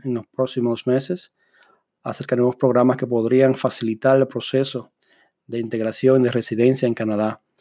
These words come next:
como un profesional de la salud. Y también tenemos otra noticia que tiene que ver con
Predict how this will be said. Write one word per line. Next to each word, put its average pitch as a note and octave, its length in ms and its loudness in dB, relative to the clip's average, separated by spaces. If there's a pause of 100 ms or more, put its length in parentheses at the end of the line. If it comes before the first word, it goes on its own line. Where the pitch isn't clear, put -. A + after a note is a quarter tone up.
(140)
como B2 160 0
un A2+ 60 0
profesional A#2 520 -4
de A2 80 -2
la G2+ 100 -2
salud. - 280 -12 (1600)
Y G3 100 6
también E3+ 400 6
tenemos D3 380 4
otra D3+ 240 2
noticia D#3 460 0
que F3 100 -6
tiene C3+ 240 -2
que C3+ 160 0
ver C#3 220 2
con C#3+ 400 -2